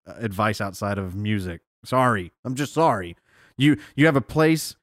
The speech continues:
uh, uh, there, there's a person, or there's a time and place for everything. And that was kinda what I was gonna get back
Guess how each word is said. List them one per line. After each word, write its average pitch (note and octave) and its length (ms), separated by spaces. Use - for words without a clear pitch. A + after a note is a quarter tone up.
uh, B2+ 40
uh, A#2+ 320
there, A#2+ 280
there's A2+ 240
a G#2+ 40
person, C#3 640
or A2 280
there's A2 240
a G2+ 80
time E3+ 220
and C#3+ 100
place C#3+ 180
for A2+ 140
everything. G2 540
And D#3+ 140
that A#3+ 80
was A#3 80
kinda B3 240
what F3 100
I C3+ 40
was A#2 100
gonna A#2 140
get G#2 160
back G2 240